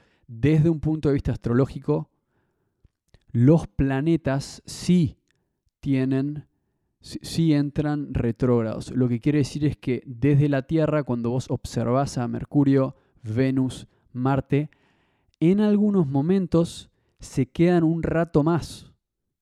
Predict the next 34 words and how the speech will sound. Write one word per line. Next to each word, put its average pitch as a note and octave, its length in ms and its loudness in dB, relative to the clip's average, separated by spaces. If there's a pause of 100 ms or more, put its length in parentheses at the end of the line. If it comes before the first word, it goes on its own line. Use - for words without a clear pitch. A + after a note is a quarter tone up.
(340)
en C3 140 0
un B2 100 0
signo. A2+ 440 -6 (500)
En B2 200 -2
vez D3+ 180 4
de E3 220 2
Marte C3+ 500 -2
hacer A#2+ 260 0
dos C3+ 160 2
meses D3+ 280 0
en C#3 80 0
un B2+ 60 0
signo, D#3 320 0 (200)
se - 200 0
puede D#3 200 6
quedar C#3+ 140 0
hasta A#2+ 200 -6
seis D#3 380 0
meses. D3 520 0 (520)
Entonces D3+ 400 -4
es D#3+ 100 -2
muy E3 140 2
simple. - 380 -6 (480)
En F3+ 180 2
algunos G3 420 2
momentos, D#3+ 680 0
en C3+ 120 -2
algunos D3 240 0
momentos C#3+ 300 0
de A#2+ 60 -2
su A#2 140 -10
ciclo, D3 380 -2
los C3 280 0
planetas C3+ 680 -6